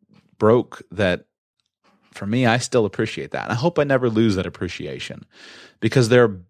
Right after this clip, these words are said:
billions of people in the world who don't have that luxury that so many of us have.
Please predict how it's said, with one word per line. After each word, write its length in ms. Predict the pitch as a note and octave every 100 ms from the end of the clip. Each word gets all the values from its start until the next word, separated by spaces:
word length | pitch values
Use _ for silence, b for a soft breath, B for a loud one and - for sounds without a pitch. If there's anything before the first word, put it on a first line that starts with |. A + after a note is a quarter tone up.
| _ F#2
billions 480 | B2 D3 D#3+ A2+ F#2
of 100 | F#2
people 340 | - G#2+ G2+ F#2
in 80 |
the 60 | E2+
world 340 | E2+ E2+ D#2+
who 100 | D#2+
don't 300 | E2 G2+ G2
have 280 | D#2+ F2+ F2
that 200 | E2+ -
luxury 380 | D#2 - - E2
that 120 | C#2+
so 160 | - F#2
many 220 | E2+ D#2+
of 120 | D2+
us 160 | D2+ -
have. 420 | B1+ - -